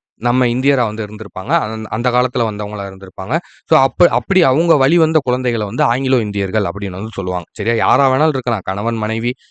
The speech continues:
யாரா வேணாலும் ஆங்கிலேயர்களா, இந்தியர்களா வந்து இருந்திருக்கலாம். So, அவங்க வழி வந்த குழந்தைகளை வந்து ஆங்கிலோ இந்தியர்கள்னு சொல்லுவாங்க. ரெண்டு பேரை மட்டும், அ, குடியரசுத் தலைவர் டைரக்டா அந்த ஆங்கிலோ இந்தியர்களை வந்து நியமனம் வந்து பண்றாரு. ஓகேவா? So, இதான்ப்பா கான்செப்ட். ரொம்ப சிம்பிள். உங்களுக்கு தெளிவா புரிஞ்சிருக்கும்னு நினைக்கிறேன். சட்டமன்றம்னா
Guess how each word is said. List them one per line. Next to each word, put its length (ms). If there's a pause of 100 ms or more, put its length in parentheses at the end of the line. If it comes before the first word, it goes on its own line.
யாரா 360
வேணாலும் 340
ஆங்கிலேயர்களா, 640
இந்தியர்களா 480
வந்து 200
இருந்திருக்கலாம். 520 (320)
So, 80
அவங்க 320
வழி 220
வந்த 340
குழந்தைகளை 420
வந்து 160
ஆங்கிலோ 320
இந்தியர்கள்னு 460
சொல்லுவாங்க. 380
ரெண்டு 360
பேரை 240
மட்டும், 260 (400)
அ, 200
குடியரசுத் 380
தலைவர் 280
டைரக்டா 440
அந்த 260
ஆங்கிலோ 320
இந்தியர்களை 460
வந்து 260
நியமனம் 360
வந்து 180
பண்றாரு. 360
ஓகேவா? 280 (280)
So, 120
இதான்ப்பா 320
கான்செப்ட். 440
ரொம்ப 280 (120)
சிம்பிள். 280
உங்களுக்கு 360
தெளிவா 160 (120)
புரிஞ்சிருக்கும்னு 380
நினைக்கிறேன். 380 (340)
சட்டமன்றம்னா 640